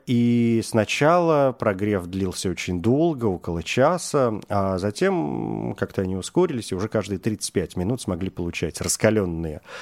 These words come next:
шары, и артиллеристы щипцами или крюками вытаскивали из печей эти раскалённые шары, загружали их в пушки, и потом вот, э, всеми ими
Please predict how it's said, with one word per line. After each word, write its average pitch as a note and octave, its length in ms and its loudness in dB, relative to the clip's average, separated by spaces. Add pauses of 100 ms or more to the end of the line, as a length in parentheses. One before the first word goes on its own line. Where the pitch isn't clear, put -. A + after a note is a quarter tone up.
(360)
шары, C3+ 460 6
и - 180 2
артиллеристы A#2 720 4
щипцами D#3+ 720 4
или G#2 140 -2
крюками C#3+ 520 2
вытаскивали F#2+ 720 0
из - 340 -6 (160)
печей A2+ 360 -2
эти - 120 -6
раскалённые E2+ 840 -4
шары, D3+ 380 0
загружали F#2+ 520 -2
их E2 160 -8
в - 40 -16
пушки, - 380 -2
и C3+ 280 -2
потом F2+ 380 -4
вот, F2 320 -8
э, D#2 640 -8
всеми E2+ 320 -6
ими D#2+ 340 -10